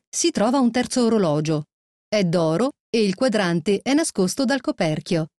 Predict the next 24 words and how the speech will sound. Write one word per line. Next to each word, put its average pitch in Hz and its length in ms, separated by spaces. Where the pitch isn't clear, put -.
Brulica 359 520
di 320 120
formiche. 185 720
Una 196 200
vista 196 320
inaspettata 190 760
e 370 80
sconcertante. 170 960
C'è 311 200
ancora 294 440
un 262 140
altro 240 300
orologio 202 500
riverso 185 440
sull'oggetto 180 600
più 190 140
strano 175 380
di 165 100
tutti, 156 480
un 254 160
orribile 247 500
oggetto 156 540
molle, 165 720
grigiastro, 190 840